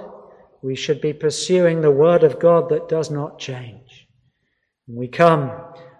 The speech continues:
we want the old paths. Ask for the old paths. Don't look for things which are new.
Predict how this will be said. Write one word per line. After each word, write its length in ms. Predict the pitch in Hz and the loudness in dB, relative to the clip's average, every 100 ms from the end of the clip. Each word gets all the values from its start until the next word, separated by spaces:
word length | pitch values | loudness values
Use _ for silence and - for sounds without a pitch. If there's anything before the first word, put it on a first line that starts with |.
| - | -6
we 100 | 143 | 0
want 340 | 147 185 214 | 6 6 4
the 160 | 170 190 | 2 2
old 640 | 196 185 208 202 185 - | 8 10 12 12 8 0
paths. 440 | - 156 143 123 151 | -2 -2 -2 -4 0
Ask 580 | 170 196 202 196 - - | 2 4 4 0 -4 -4
for 120 | 196 | 0
the 180 | 180 180 | 6 10
old 460 | 190 190 185 - | 10 8 4 2
paths. 800 | 170 175 147 135 - - - - _ _ _ _ _ _ _ _ _ - | 2 2 0 -4 -10 -16 -16 -18 _ _ _ _ _ _ _ _ _ -6
Don't 260 | 156 202 | -4 0
look 300 | 180 190 220 | 6 6 6
for 120 | - 185 | -2 -2
things 440 | 185 196 202 190 | 2 2 2 0
which 240 | 180 180 | 0 4
are 80 | 175 | 4
new. 680 | 165 170 226 220 143 - - | 4 2 8 8 6 -2 -12